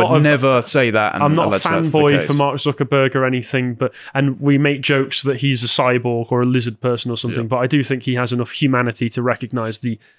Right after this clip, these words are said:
Speaker 1: absolute monstrous nature of this.
Speaker 2: Well, he has his own kids, and I'm sure that as a dad, it hits particularly close to home the fact that this material is existing on his platform despite never wanting it to. And I don't know if this would have even reached his ears to an executive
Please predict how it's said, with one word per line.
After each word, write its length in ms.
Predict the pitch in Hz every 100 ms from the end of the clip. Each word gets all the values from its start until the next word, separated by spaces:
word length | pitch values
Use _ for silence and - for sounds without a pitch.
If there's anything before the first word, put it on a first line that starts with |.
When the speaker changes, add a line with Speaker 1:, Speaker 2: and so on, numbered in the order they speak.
| _ -
Speaker 1:
absolute 580 | 143 - - 127 123 -
monstrous 720 | 135 131 135 135 - 135 -
nature 440 | 139 120 - 117
of 100 | 107
this. 340 | - 104 - -
Speaker 2:
Well, 140 | 135
he 80 | 139
has 160 | 160 151
his 140 | 139
own 160 | 135 127
kids, 360 | 123 104 -
and 320 | 104 98 95
I'm 360 | 92 101 92 85
sure 260 | - 98 90
that 120 | 90 -
as 160 | 101 95
a 60 |
dad, 500 | - 110 92 92 101 - -
it 200 | 87 90
hits 260 | - - -
particularly 400 | - - - 92
close 300 | - 92 -
to 80 |
home 260 | 104 95 82
the 80 | 82
fact 260 | - - -
that 100 | - _ -
this 280 | 101 - -
material 480 | - 104 87 85
is 100 | 85
existing 480 | 85 80 123 - 87
on 120 | 76
his 120 | 67 82
platform 480 | 82 - - 87
despite 380 | 82 90 - 90 - _ _ _ _
never 380 | 92 107 110 92
wanting 340 | 104 113 90
it 140 | 82 -
to. 260 | 78 80 -
And 180 | 110 107 _ _
I 600 | 110 131 143 139 139 131
don't 300 | - 135 139
know 180 | 127 131
if 180 | 127 -
this 220 | 127 120
would 80 | 127
have 100 | 113
even 280 | 117 101 101
reached 260 | 113 -
his 140 | 113 101
ears 340 | 117 95 80 -
to 100 | 95
an 60 |
executive 720 | 92 92 - - 92 - _